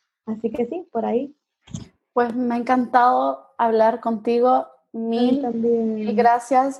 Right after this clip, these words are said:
Speaker 2: por compartirnos todo este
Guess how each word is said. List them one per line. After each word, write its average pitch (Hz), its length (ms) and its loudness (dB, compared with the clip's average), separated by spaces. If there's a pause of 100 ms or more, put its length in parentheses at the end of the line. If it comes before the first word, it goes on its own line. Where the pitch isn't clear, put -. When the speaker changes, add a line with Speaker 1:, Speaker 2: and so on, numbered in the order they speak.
(120)
Speaker 2:
por 220 380 4 (260)
compartirnos 240 1120 -2 (840)
todo 262 200 6
este 262 540 2